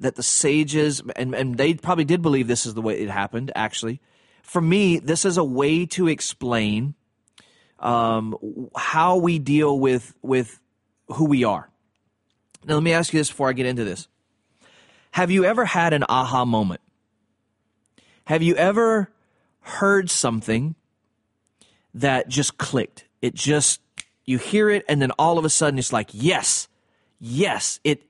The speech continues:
something resonates with the, the deepest parts of your reality,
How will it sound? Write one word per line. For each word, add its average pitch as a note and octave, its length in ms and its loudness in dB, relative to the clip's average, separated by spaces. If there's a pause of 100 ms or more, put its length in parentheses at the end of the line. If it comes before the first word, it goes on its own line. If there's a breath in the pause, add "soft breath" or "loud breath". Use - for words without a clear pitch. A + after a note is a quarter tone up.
something G#3 340 0
resonates C#3+ 800 0
with C3 160 -2
the, A2 200 -4 (400 soft breath)
the C3 80 0
deepest E3 640 0
parts - 360 -2
of A#2 120 -2
your A2+ 160 2
reality, G#2 500 -2